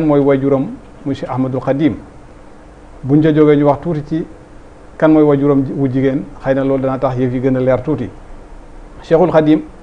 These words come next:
dafa nekk kenn koo xam ni dafa ñëw nekk mujaddid. Mujaddid mooy koo xam ne dafa ñëw ngir yee-, yeesal si yoonu lislaam bi. Lil Mustafa nawaytu ma yujaddidu sunnatahul gharra wa inni ahmadu. Boo demee ci Sahih Tirmizi,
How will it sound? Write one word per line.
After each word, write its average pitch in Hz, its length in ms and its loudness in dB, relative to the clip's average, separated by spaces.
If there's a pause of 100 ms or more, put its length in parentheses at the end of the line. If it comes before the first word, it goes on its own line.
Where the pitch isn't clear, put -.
dafa 151 180 -2
nekk 160 280 -2
kenn 185 260 -2
koo 127 160 2
xam 156 180 0
ni 151 140 0 (760)
dafa 135 140 0
ñëw 151 140 4
nekk 151 200 2
mujaddid. 131 440 0 (720)
Mujaddid 151 480 0
mooy 151 160 2
koo 151 140 2
xam 143 120 2
ne 143 60 2
dafa 139 160 0
ñëw 143 160 2
ngir 139 140 0
yee-, 147 320 0 (100)
yeesal 147 320 -2
si 135 120 -6
yoonu 135 220 0
lislaam 139 480 2
bi. 101 60 -12 (1300)
Lil 127 80 -4
Mustafa 139 380 0
nawaytu 139 300 0
ma 135 160 -2
yujaddidu 135 560 -2 (100)
sunnatahul 139 560 -2
gharra 135 440 0
wa 139 120 -2
inni 135 200 -2
ahmadu. 127 360 -4 (160)
Boo 139 100 -4
demee 135 240 -2
ci 175 140 -8 (800)
Sahih 143 400 2
Tirmizi, 143 500 2